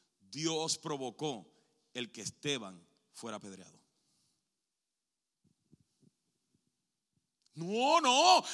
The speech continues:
pastor, Dios no ha-, Dios es-, Dios estaba allí. Esteban le predicó el evangelio. Es más, de-, déjeme explicarle todavía más.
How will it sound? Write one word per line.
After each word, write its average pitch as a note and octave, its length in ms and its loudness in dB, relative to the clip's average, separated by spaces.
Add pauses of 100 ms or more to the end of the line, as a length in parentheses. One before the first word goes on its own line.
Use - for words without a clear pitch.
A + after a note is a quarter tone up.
(120)
pastor, D#4 400 6
Dios E4 140 4
no E4+ 80 4
ha-, D#4+ 160 2 (400)
Dios A#3 920 8
es-, G#3+ 200 -6 (1000)
Dios C#4 760 8
estaba A#3 380 8
allí. G3 360 4 (1500)
Esteban D4+ 840 6
le C#4 120 8
predicó B3 600 4
el C4+ 140 6
evangelio. A3 540 4
Es C4 140 4
más, - 280 6 (240)
de-, A3 140 0
déjeme C#4 300 4
explicarle C#4 560 2
todavía A#3 500 6
más. F#3+ 380 2